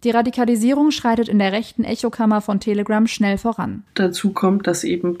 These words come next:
Speaker 2: viele von diesen Kanälen und Gruppen sich sehr stark untereinander teilen. Das heißt, man bekommt eben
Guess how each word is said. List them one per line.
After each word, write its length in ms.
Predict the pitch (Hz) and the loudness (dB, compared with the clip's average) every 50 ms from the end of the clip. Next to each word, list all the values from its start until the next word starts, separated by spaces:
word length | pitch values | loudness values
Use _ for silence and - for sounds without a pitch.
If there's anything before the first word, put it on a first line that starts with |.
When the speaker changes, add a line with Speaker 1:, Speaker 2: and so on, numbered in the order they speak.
| - | -10
Speaker 2:
viele 440 | - - - 208 220 214 208 202 190 | -6 0 2 4 4 4 4 2 0
von 240 | 190 - 180 175 175 | 0 -2 -2 0 0
diesen 280 | 175 180 175 - 175 | -2 -2 -4 -4 -6
Kanälen 600 | 175 - - 170 170 180 196 214 226 208 196 190 | -6 -4 -2 0 2 4 4 4 4 4 4 2
und 180 | 175 180 185 - | 0 -4 -6 -6
Gruppen 640 | - - 196 196 - - 190 180 175 - - - - | -6 -4 -4 -4 -2 -2 -2 -2 -2 -4 -8 -10 -6
sich 240 | 180 185 180 170 - | -2 -2 -2 -2 0
sehr 420 | - 170 170 170 170 170 165 165 - | 2 2 4 4 4 2 2 0 -2
stark 520 | - - - - 175 170 170 175 175 - | -6 -6 -2 0 2 2 2 0 -2 -2
untereinander 800 | - 190 190 196 190 - - 170 170 165 165 165 165 165 165 165 | 0 0 2 2 0 -2 -2 -2 -2 -2 -2 -2 -4 -4 -6 -8
teilen. 480 | - - - 165 170 165 165 170 165 | -8 -6 -2 0 0 0 0 -2 -6
Das 160 | 170 170 - - | -10 -10 -10 -10
heißt, 220 | 170 170 - - | -10 -10 -6 -4
man 160 | 165 165 165 | -4 -2 -2
bekommt 420 | 165 165 - - 185 180 180 175 - | -4 -4 -2 0 2 2 2 0 -4
eben 400 | - 180 175 170 170 170 170 | -4 -4 -2 0 0 0 -2